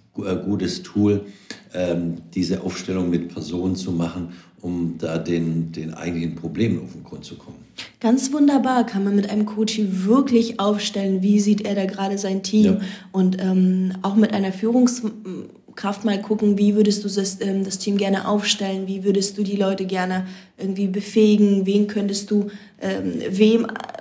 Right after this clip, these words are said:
Speaker 2: irgendwie an die Seite da stellen und so weiter und so fort.
Speaker 1: Ja.
Speaker 2: Ne? Also, ähm, es ist eigentlich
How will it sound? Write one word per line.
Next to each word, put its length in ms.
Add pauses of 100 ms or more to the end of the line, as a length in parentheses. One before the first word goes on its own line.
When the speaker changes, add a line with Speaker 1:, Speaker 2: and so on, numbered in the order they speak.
(100)
Speaker 2:
irgendwie 400
an 160
die 100
Seite 400
da 420
stellen 460
und 180
so 140
weiter 320
und 80
so 100
fort. 380
Speaker 1:
Ja. 80
Speaker 2:
Ne? 100
Also, 200 (320)
ähm, 240 (160)
es 100
ist 220
eigentlich 420